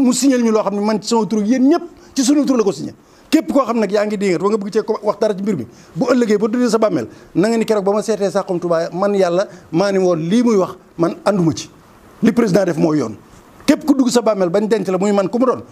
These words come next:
bu fekkee ni lii naqari woo boo duggee sa bàmmeel na nga wax yàlla ni ko bu malaaka yi di laaj nee leen keroog day Saxum Touba seetaanoon naa ko déggoon naa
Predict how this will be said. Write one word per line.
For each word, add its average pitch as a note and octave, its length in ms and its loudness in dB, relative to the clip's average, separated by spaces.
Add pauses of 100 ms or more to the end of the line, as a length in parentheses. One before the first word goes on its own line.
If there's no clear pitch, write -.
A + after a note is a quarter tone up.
(300)
bu F#3+ 100 2
fekkee C#4+ 280 2
ni A#3+ 60 0
lii A#3+ 160 2
naqari A3+ 280 0
woo G3 120 2
boo F#3 140 -2
duggee A#3 200 0
sa A#3 100 -2
bàmmeel E3+ 300 0 (320)
na G3 140 2
nga B3+ 120 2
wax A3+ 160 -2
yàlla F#3 240 2
ni G#3 80 0
ko D3 180 -6 (580)
bu C#3+ 200 2
malaaka B3 340 2
yi G3+ 80 0
di G3 80 0
laaj A3 240 2 (380)
nee G3 160 2
leen F#3+ 160 -2
keroog F#3+ 220 0
day G3 220 -2 (100)
Saxum G#3 340 -2
Touba E3+ 240 0
seetaanoon F3+ 460 0
naa C#3+ 140 -2
ko F3 100 -10 (260)
déggoon G3+ 380 2
naa F3 120 2